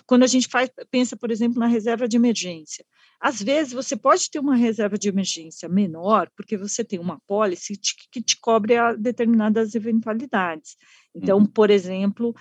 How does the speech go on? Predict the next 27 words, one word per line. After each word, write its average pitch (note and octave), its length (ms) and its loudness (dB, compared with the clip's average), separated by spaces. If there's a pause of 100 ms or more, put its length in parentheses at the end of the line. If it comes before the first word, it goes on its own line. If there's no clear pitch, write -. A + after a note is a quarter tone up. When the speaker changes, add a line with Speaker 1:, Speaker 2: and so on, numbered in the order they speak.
(180)
Speaker 1:
ah, F#3 360 0
é F#3+ 100 0
um G3+ 100 0
profissional G#3 460 0
liberal, G#3+ 800 0
que G#3 360 -8
é G3+ 40 -2
um G#3 100 6
dentista, A3 560 0
com - 120 -16
o F#3+ 140 -8
exemplo F#3+ 320 -8
que - 100 -20
você F#3+ 240 -10
trouxe, - 320 -14
ele G#3+ 140 -6
quebrou A#3 380 4
a C4+ 60 6
mão B3+ 320 6
andando B3+ 280 4
de B3 80 -4
bicicleta, G#3+ 580 -6
aconteceu F#3 320 -14
com G#3 100 -2
o - 20 0
meu G3+ 80 -2
dentista, A3+ 520 -6